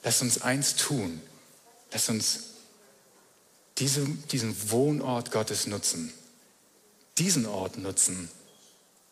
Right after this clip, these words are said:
um Liebe zum Ausdruck zu bringen, um,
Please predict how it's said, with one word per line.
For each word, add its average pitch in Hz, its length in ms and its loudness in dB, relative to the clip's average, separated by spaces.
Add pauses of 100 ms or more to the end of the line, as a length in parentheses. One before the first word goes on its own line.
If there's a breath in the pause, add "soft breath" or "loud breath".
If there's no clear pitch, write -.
(280)
um 107 120 -4
Liebe 127 320 4
zum 135 180 4
Ausdruck 120 460 0
zu - 240 -2
bringen, 92 380 -4
um, 90 200 -6